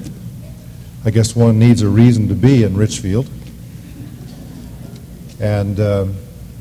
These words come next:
on the way back, I knew I couldn't get on thirty-five W coming north.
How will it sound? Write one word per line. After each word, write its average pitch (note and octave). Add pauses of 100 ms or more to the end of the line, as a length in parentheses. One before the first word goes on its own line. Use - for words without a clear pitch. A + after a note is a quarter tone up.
(1120)
on D#3+
the E3
way D3
back, D3
I B2+
knew D3
I C3
couldn't D3
get C3
on B2
thirty-five A2+
W G#2+
coming G#2
north. G#2+